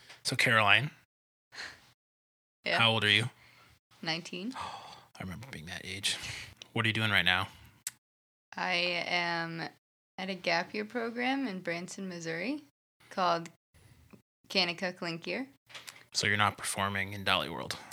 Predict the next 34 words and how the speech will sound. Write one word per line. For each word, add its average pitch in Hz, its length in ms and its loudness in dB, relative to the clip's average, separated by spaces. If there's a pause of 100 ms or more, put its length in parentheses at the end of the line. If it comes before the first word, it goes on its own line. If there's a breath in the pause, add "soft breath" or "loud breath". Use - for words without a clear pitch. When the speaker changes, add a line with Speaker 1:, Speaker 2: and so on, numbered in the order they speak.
(160)
Speaker 2:
No. 156 240 -4 (340)
Speaker 1:
Okay. - 240 -2
Speaker 2:
Dolly 185 240 2
World 220 240 -6
is 175 140 -8
in 170 100 -8
Tennessee. - 460 -10 (580 soft breath)
Speaker 1:
Oh, 117 140 -4
what's 117 220 -2
in 123 80 -2
Branson? 117 520 -4
Speaker 2:
<laughs> 269 60 -2 (400 loud breath)
The - 60 -6
Dixie 190 340 0
Stampede. 214 680 2 (300)
Speaker 1:
Oh, 107 340 6
that's - 180 4
totally 107 320 2
what 98 100 2
I 95 80 2
meant. 95 240 0 (100)
Speaker 2:
<laughs> - 100 -8
Okay, 269 80 0
Speaker 1:
Definitely. 104 500 2 (120)
Speaker 2:
yeah. - 100 0
Speaker 1:
So 160 160 10
what 160 160 12
is 151 160 10
this 139 240 8
Kanakuk 120 800 2
Link 110 260 0
Year 101 320 6
all 95 160 2
about? - 460 0